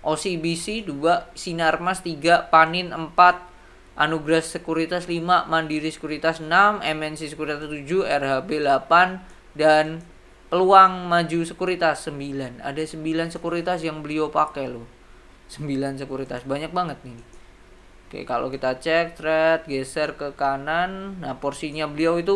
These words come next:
lima koma nol satu dengan jumlah lembar seratus tiga puluh tujuh juta delapan ratus enam ribu dua ratus lembar. Ini termasuk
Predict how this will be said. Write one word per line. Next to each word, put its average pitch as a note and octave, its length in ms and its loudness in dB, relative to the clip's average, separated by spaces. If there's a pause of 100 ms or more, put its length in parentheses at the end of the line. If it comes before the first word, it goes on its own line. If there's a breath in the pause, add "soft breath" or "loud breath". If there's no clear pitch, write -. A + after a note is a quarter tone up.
lima F#3+ 400 0
koma F3 320 0
nol D#3+ 160 -4
satu D3+ 480 0 (160)
dengan C3 240 0
jumlah C3 320 -2
lembar E3 480 2 (400 loud breath)
seratus F#3+ 480 4
tiga E3+ 400 2
puluh F3 240 0
tujuh D#3 480 -4 (320)
juta D#3 480 4
delapan D3 400 0
ratus D3 160 -10
enam C#3+ 240 -4
ribu D3+ 320 -4
dua C3+ 320 -2
ratus C3 480 -4
lembar. A#2+ 480 -8 (1120)
Ini D#3 560 -6
termasuk C3+ 480 -8